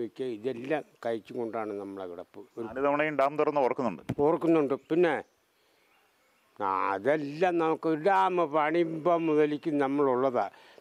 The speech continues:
Speaker 1: നമ്മളാണ് ഈ വനങ്ങളെല്ലാം വെട്ടിത്തെളിച്ച് ഞങ്ങളൊക്കെ കൂടിയാണ് കൊടുത്തത് ഇത് കെട്ടാൻ വേണ്ടി.
Speaker 2: സാധാരണ പൂജകൾ സർക്കാർ തലത്തിൽ തന്നെ നടത്തുന്നതാണ്. പക്ഷേ ഇത്തവണ അദ്ദേഹം തന്നെ നടത്തി. അവർ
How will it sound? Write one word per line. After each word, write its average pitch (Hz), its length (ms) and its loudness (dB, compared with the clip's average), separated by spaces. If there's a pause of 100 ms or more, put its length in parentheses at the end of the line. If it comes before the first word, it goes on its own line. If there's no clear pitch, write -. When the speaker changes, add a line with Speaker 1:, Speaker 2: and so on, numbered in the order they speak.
(160)
Speaker 1:
നമ്മളാണ് 156 480 2
ഈ 147 100 2 (100)
വനങ്ങളെല്ലാം 143 720 2 (100)
വെട്ടിത്തെളിച്ച് 135 600 -2 (120)
ഞങ്ങളൊക്കെ 127 440 -2 (100)
കൂടിയാണ് 123 440 0 (380)
കൊടുത്തത് 123 400 0 (200)
ഇത് 113 100 -6 (340)
കെട്ടാൻ 147 340 0 (120)
വേണ്ടി. 113 240 -4 (680)
Speaker 2:
സാധാരണ 113 320 2 (100)
പൂജകൾ 123 340 2 (220)
സർക്കാർ 139 260 2 (100)
തലത്തിൽ 135 260 0 (100)
തന്നെ 131 200 2
നടത്തുന്നതാണ്. 113 480 0
പക്ഷേ 113 220 -2
ഇത്തവണ 135 300 2
അദ്ദേഹം 135 280 2
തന്നെ 135 140 2
നടത്തി. 113 340 0
അവർ 113 100 0